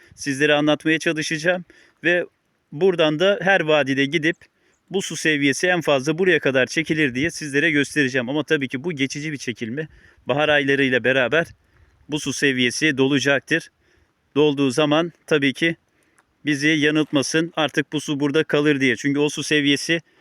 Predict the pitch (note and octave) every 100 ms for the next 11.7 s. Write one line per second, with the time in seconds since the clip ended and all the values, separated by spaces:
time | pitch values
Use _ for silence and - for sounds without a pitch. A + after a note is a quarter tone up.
0 | _ _ - C#3 D3 - D3 D3+ D#3 C#3
1 | B2 C3+ B2+ D3 E3+ - _ _ _ B2
2 | C#3 F3 F3 F3 E3+ E3 - F3+ F#3 F3
3 | F3 - D#3+ E3+ F3 F#3 - D#3+ E3 D#3+
4 | D#3 E3 D#3 E3+ E3+ E3 D#3+ E3 E3 F3
5 | _ _ _ _ D3+ E3 D#3+ - D3 D#3+
6 | D#3 D3 D3+ D#3 D3 D3 D#3+ D#3+ D#3 D#3+
7 | D#3 D3+ C#3+ - D3 D3 C#3 B2 B2+ D#3
8 | - _ _ _ _ - E3+ D#3+ F#3 F3+
9 | F#3 F3+ F3 F3 F3 E3 D#3 F#3+ G3 -
10 | - - E3+ F3 F#3+ F#3+ F3+ E3 D3 D#3
11 | C#3+ C3 D3+ - E3+ E3+ F3